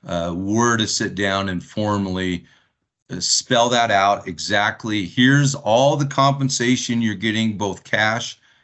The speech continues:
and non-cash, and here's the equivalent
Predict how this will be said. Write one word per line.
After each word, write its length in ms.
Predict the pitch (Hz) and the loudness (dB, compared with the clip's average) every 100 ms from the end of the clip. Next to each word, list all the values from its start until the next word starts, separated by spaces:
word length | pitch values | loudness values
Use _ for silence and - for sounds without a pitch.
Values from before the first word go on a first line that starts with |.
| _ | _
and 180 | - 101 | -6 -2
non-cash, 800 | 104 113 113 - 98 98 98 - - | 2 2 0 0 2 2 -2 -6 -10
and 140 | 101 | -4
here's 240 | 110 117 | -2 -2
the 100 | 107 | -2
equivalent 640 | 104 - 117 104 110 110 | -6 -2 -2 0 -2 -4